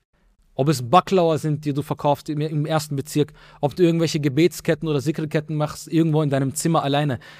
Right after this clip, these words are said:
Wenn du irgendwelche Videos machst und denkst, du bist wichtig, weil du, äh, keine Ahnung, reden kannst, I guess.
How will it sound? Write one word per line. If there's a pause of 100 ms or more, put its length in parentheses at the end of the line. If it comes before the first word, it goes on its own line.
Wenn
du
irgendwelche
Videos
machst
und
denkst,
du
bist
wichtig,
weil
du,
äh,
keine
Ahnung,
reden
kannst,
I
guess.